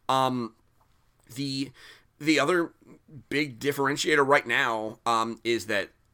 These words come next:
PlayStation four has Spider-Man, and we're gonna talk about Spider-Man in a moment when we talk about games, but, um, that's a big deal, um, 'cause when you deal with exclusives, exclusives matter.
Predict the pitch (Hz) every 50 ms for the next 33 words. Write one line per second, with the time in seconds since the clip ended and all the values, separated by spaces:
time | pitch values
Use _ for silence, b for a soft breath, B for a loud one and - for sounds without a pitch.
0 | _ - - - 95 113 - 170 170 - 196 180 - 170 170 180 175 - - -
1 | - 135 135 117 113 104 101 92 87 85 80 85 - 98 104 117 156 196 185 160
2 | - 160 160 160 - - 135 - - 139 139 127 123 117 113 113 110 107 107 107
3 | 110 107 - 113 110 110 113 117 123 127 127 127 120 110 104 98 95 104 104 104
4 | 101 127 110 107 - 107 101 101 - - 135 139 135 123 113 107 107 104 98 -
5 | - - 113 107 98 - - B B B B B B B B B - 123 120 117
6 | 113 113 101 - _ _ B B B B B B B B - - 120 - 160 -
7 | 208 160 190 156 120 - 123 127 143 151 156 160 - - _ - 113 113 113 113
8 | 113 117 117 - 117 110 113 123 123 120 113 113 120 127 123 120 120 120 117 117
9 | 117 117 107 117 127 131 - - - - 180 233 214 - 123 113 107 110 110 117
10 | - - - 117 - - - 165 180 - 160 147 110 113 110 107 104 113 135 147
11 | 151 156 -